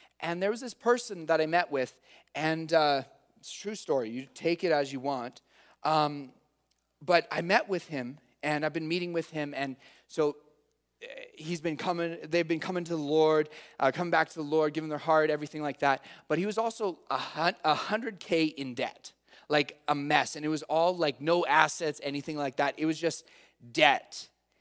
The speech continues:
And so I started talking to him about godly principles with your finances. Like, I'm not gonna guilt anybody into it, but I'm gonna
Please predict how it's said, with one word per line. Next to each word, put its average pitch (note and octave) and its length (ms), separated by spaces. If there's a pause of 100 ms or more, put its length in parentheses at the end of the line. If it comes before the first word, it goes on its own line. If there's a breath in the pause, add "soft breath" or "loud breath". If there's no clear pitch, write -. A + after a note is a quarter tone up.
(320 soft breath)
And F#3 280
so A3 120
I A3 60
started C#4+ 300
talking A#3 320
to A3+ 60
him G3 100
about D#3 320
godly E3+ 400
principles - 880
with D3+ 260
your E3+ 80
finances. A3+ 840 (460 soft breath)
Like, E3+ 240
I'm F3+ 120
not G3+ 200
gonna G3 180
guilt D3 460
anybody A#2+ 380
into A2 200
it, - 120
but F3 100
I'm F3 80
gonna F#3 240